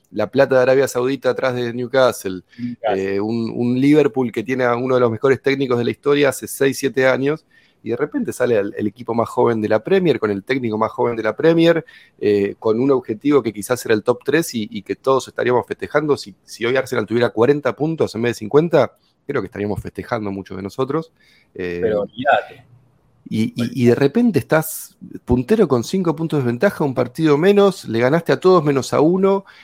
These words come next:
Speaker 1: eh, partido que, pro-, por cierto, deberías haber ganado, o sea, debería estar invicto este equipo,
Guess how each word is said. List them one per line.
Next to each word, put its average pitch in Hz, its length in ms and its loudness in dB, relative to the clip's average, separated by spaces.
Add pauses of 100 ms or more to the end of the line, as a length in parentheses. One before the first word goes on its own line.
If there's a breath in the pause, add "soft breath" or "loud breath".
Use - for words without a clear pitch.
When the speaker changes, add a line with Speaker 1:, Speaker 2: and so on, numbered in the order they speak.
(220 loud breath)
Speaker 1:
eh, 110 440 -2 (280)
partido 147 380 0
que, 131 100 0
pro-, 117 300 -4 (500)
por 127 140 0
cierto, 156 340 0
deberías 147 400 4
haber 156 160 4
ganado, 156 420 4
o 113 60 0
sea, 127 160 2
debería 131 260 2
estar 151 200 -2
invicto 135 360 -2
este 107 140 -8
equipo, 127 400 -6